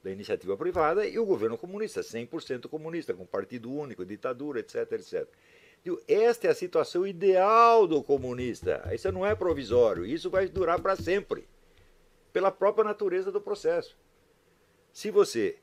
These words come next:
fala em nome da autoridade de um futuro, em nome da autoridade da história, eu digo, "Bom, mas quando é esse futuro?" Esse futuro não pode chegar, porque se ele chegar,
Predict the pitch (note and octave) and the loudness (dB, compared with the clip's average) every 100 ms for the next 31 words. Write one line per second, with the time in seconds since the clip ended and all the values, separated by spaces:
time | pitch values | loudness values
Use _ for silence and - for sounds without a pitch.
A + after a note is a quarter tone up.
0 | _ _ _ _ - E3 F3+ F#2+ D2+ G#2+ | _ _ _ _ -4 -2 0 -2 -4 -8
1 | A2+ D3 D#3+ C#3+ - D3 A#2+ D3 C#3+ C3 | -10 -10 -2 -2 0 -6 -2 -2 -4 -14
2 | B2+ - D#2 D#2 A2 C3+ B2+ B2+ A2+ B2 | -16 -16 -14 -12 -14 -6 -6 -4 -4 -4
3 | A#2+ G#2+ - D2 - - _ _ _ _ | -4 -8 -10 -10 -10 -20 _ _ _ _
4 | _ _ - B2 D3+ G2+ C2+ - D3 C3+ | _ _ -12 -8 -8 -8 -12 -10 -10 0
5 | F#2+ D#2 - D#2+ D#2+ - _ _ _ _ | -2 -2 -10 -14 -16 -16 _ _ _ _
6 | _ _ _ _ _ _ _ _ _ _ | _ _ _ _ _ _ _ _ _ _
7 | _ _ _ _ _ _ _ _ _ _ | _ _ _ _ _ _ _ _ _ _
8 | _ _ B2 A#2 C3 A2+ G2+ A#2+ F#3 - | _ _ -4 -4 -8 -6 -6 -6 -10 0
9 | G3 F#3 C3 A#2+ A#2 D3+ - B2+ - - | 0 0 -6 -2 -2 -2 -6 -12 -12 -12
10 | G3 A2+ F2 G2 B2 A2 D#3+ D#3+ | -6 -4 -4 -6 -6 0 0 -2